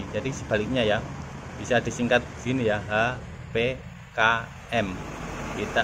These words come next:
kalau buat Yamaha hitam, putih, kuning, merah. Kalau Honda sebaliknya, H P K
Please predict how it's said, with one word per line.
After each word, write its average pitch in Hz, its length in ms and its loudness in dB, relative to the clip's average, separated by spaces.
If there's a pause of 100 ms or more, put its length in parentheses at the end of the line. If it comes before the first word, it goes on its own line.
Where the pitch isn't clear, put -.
(160)
kalau 113 480 8
buat 104 160 6
Yamaha 110 400 2
hitam, 131 320 4 (160)
putih, 143 320 0 (400)
kuning, 131 400 0
merah. 101 400 2 (560)
Kalau 113 240 6
Honda 113 240 6
sebaliknya, 110 640 4
H 117 320 4 (240)
P 135 240 4 (240)
K 123 240 4